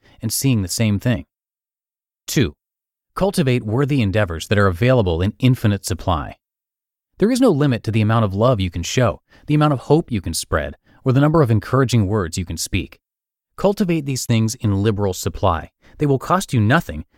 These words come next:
but will begin to mean everything. Three, delight in your uniqueness. The fact that you are different from everybody else makes you valuable. Be comfortable with yourself and proud of yourself. Don't suppress it or hide it. Instead, do the opposite.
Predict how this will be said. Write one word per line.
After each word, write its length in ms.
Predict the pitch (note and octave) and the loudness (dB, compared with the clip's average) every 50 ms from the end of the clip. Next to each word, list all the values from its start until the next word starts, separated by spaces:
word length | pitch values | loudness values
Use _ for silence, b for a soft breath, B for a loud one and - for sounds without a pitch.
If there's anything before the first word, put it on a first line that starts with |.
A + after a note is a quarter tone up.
| _ _ - | _ _ -6
but 120 | C3 C3 | -4 -2
will 120 | B2 B2+ | 0 2
begin 320 | A2 A#2+ A2 A#2 C3+ C#3 C3 | 2 2 2 4 4 2 4
to 100 | - G#2 | 2 2
mean 300 | G2 A2+ A#2 G2 E2 D#2 - | 4 4 4 2 0 -2 0
everything. 460 | - A#2 G2+ F#2+ E2+ - - C#2+ B1+ - _ _ _ _ _ _ _ _ _ _ _ _ _ _ _ _ _ _ _ _ _ _ | 0 0 0 0 -2 -6 -8 -12 -14 -16 _ _ _ _ _ _ _ _ _ _ _ _ _ _ _ _ _ _ _ _ _ _
Three, 360 | - - D#3+ D3+ G#2 D#2+ D2+ - b b b b b | -2 0 2 2 0 0 -4 -8 b b b b b
delight 360 | - D3 C3+ D3 F3 A3 B3 - | 0 2 4 4 2 2 2 0
in 100 | E3+ F3 | 0 0
your 100 | F3 E3 | 0 2
uniqueness. 720 | D3+ D#3 D#3 E3 G3 - - G2+ F#2+ - - - - - _ _ _ _ _ _ _ _ _ _ _ _ _ _ _ _ _ _ | 0 0 0 0 0 -2 -6 -8 -6 -8 -10 -10 -10 -14 _ _ _ _ _ _ _ _ _ _ _ _ _ _ _ _ _ _
The 120 | - F3+ | -6 -2
fact 240 | - A3 A#3 A#3+ - | 0 0 0 0 0
that 80 | C4 A3+ | 0 2
you 120 | G#3+ G3+ | 4 4
are 80 | F3 C#3 | 4 4
different 380 | A2+ C3+ C3+ - C3+ A#2+ - | 2 0 0 0 0 -2 0
from 100 | - A#2 | 0 0
everybody 400 | A2 A2+ A2+ A2+ G2 F#2+ F#2 F#2 | 0 0 0 0 -2 -2 -2 -2
else 240 | G#2 G2+ E2 - - | -4 -4 -4 -4 -2
makes 240 | A2+ A2+ A2+ - - | -2 -2 -2 -2 -2
you 80 | B2 | -4
valuable. 540 | G#2+ F#2+ G2+ G#2 C3 C3 G#2+ - - - - _ _ _ _ _ _ _ _ _ | 0 2 2 2 4 2 0 -2 -4 -8 -16 _ _ _ _ _ _ _ _ _
Be 120 | - G#3 | -2 -2
comfortable 500 | G3 - - G#3 A3+ A3 G3 D#3+ G#2+ F#2 | -2 0 0 0 2 4 2 2 2 2
with 140 | E2+ F2 - | -2 -2 -4
yourself 360 | F2 E2+ - - E2 D#2+ D#2+ | -6 -6 -6 -4 -6 -6 -4
and 140 | - - B2 | -4 -6 -6
proud 320 | - - - B2 B2 C#3+ C#3+ | -6 -4 -4 -2 0 0 0
of 100 | A#2+ G2+ | -2 -6
yourself. 460 | F2 - - - - - - - - b b b b | -8 -8 -8 -8 -8 -8 -10 -14 -20 b b b b
Don't 180 | - F#3+ G#3 - | -4 -2 -2 -2
suppress 460 | - A3 - - - E2 D2+ - - | -4 -6 -6 -6 -8 -8 -8 -4 -4
it 120 | G2 G2 | -4 -4
or 140 | F2+ D#2+ D2+ | -4 -4 -6
hide 300 | - - F2+ E2+ E2 F2 | -6 -4 -2 -2 -2 -2
it. 100 | G#2+ B2 - _ _ _ _ _ _ _ _ | -2 -4 -6 _ _ _ _ _ _ _ _
Instead, 440 | - C#3+ - - - F3+ D#3+ A#2+ A2+ - _ _ _ - - | -6 -6 -4 0 2 2 2 0 -2 -6 _ _ _ -6 -2
do 100 | D#3 E3+ | 0 0
the 160 | D#3 C#3+ B2+ | 2 2 2
opposite. 400 | A#2 A#2 - - F2 - - - | 0 0 -2 -4 -6 -8 -10 -14